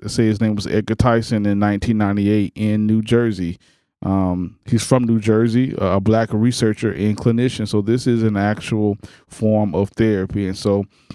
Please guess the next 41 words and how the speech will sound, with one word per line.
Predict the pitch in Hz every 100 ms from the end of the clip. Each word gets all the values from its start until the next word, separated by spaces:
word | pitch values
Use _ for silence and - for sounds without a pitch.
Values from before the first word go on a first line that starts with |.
| _ 92
um, | 101 95 92 -
I | 110
talked | - 110
about | 107 110 101 -
how | - 104
I've | 98 113
seen | - 127 117
hip | 113 113
hop | 123 113 -
as | 107
therapy, | - 113 110 - 117 110
how | 101 95
it's | 101 -
actually | 107 104 - 120 113 107 107 104
a | 95
therapeutic | 110 110 101 120 104
practice. | - 117 123 - 107 107
And | 107
so | 104
the | 98
goal | 98 117 135 123
of | 98
this | 104
season | - 135 151 104 101 98 - - - -
is | 113 113
for | - 123 113
us | 120 -
to | 131
kind | 139 127 127
of, | 123 123 _ _ _ -
uh, | - -
unpack, | 135 139 - 156 127 - - _ -
uh, | 110 110 -
a | 110
few | - 131 127 123 107
of | 104
my | 117 123
favorite | - 120 113 110
hip | 120 110
hop | 120 110 -
songs. | 117 110 107 104 101